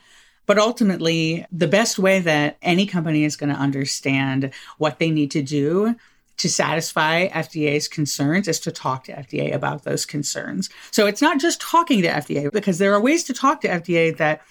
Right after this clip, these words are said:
are more or less helpful or productive. And so it's talking to them in a particular way where you're really getting down to what is the concern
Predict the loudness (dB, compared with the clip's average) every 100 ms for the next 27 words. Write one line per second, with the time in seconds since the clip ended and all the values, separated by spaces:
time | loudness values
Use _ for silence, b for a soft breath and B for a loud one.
0 | b b 0 2 4 4 2 0 0 2
1 | 0 0 -2 -2 0 -2 0 -4 -4 -6
2 | -4 -2 -4 -6 B B B B -4 0
3 | 0 0 0 -4 -2 2 4 4 4 4
4 | 2 0 -2 -4 -2 0 2 0 2 2
5 | 2 0 -2 -2 -2 0 0 2 2 2
6 | 0 0 0 0 0 0 0 0 0 -2
7 | -4 0 0 2 -4 -2 -4 0 -2 -2
8 | -2 0 0 0 -2 -4